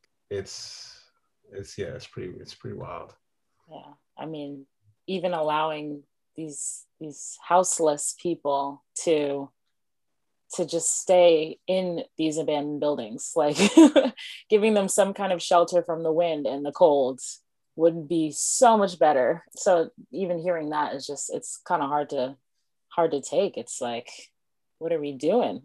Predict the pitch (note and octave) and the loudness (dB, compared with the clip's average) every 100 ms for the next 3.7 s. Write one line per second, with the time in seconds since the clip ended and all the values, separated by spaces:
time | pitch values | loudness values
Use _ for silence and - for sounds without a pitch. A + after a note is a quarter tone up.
0 | - B3+ F#3+ C#4 C4+ - - - - - | 6 8 10 10 10 2 -2 -8 -14 0
1 | E3+ F3+ F#3 F3 D#3+ E3 - D3 D#3 F3+ | 4 4 4 0 0 0 0 -4 -2 -2
2 | A#2+ - - C#3 D#3 E3+ - - G#3+ B3+ | -2 -8 -16 -8 -6 -6 -12 -4 4 6
3 | A#3+ C#4 F#3+ - B2 B2 | 6 4 -2 -2 -2 -2